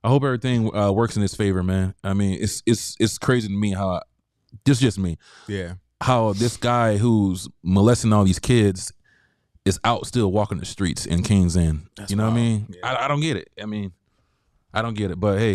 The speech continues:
Speaker 1: you know, you know how I feel about it.
Speaker 2: Yeah.
Speaker 1: So, <clears throat> shout out to Kane, man, my dog, Kane.
Speaker 2: Yeah.
Speaker 1: You know, and, uh, hope everything works out, man.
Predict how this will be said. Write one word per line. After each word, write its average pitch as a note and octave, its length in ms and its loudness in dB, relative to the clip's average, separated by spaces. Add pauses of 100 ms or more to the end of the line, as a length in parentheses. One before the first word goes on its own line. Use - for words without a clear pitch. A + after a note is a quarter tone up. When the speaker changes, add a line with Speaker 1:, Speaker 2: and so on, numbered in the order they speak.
(120)
Speaker 1:
you A2+ 140 -2
know, A2+ 160 0
you A#2+ 120 0
know A#2+ 160 0
how G2+ 80 0
I F#2+ 120 -2
feel D#2+ 200 -8
about D#2+ 220 -12
it. - 100 -18 (120)
Speaker 2:
Yeah. F#2+ 220 -8
Speaker 1:
So, F2 300 -6 (300)
<clears throat> - 680 -4
shout C3+ 200 -4
out C3+ 60 -4
to C3 60 -8
Kane, C#3+ 300 -2
man, C#3 300 -2
my A2 100 -2
dog, B2 400 0
Kane. B2 380 -2 (340)
Speaker 2:
Yeah. F2+ 240 -6 (560)
Speaker 1:
You G2 80 2
know, G#2+ 280 4
and, F#2 180 -2
uh, F#2 280 -4 (1040)
hope G#2 140 0
everything A2 300 0
works G#2 240 -4
out, F#2 160 -4
man. F2+ 280 -10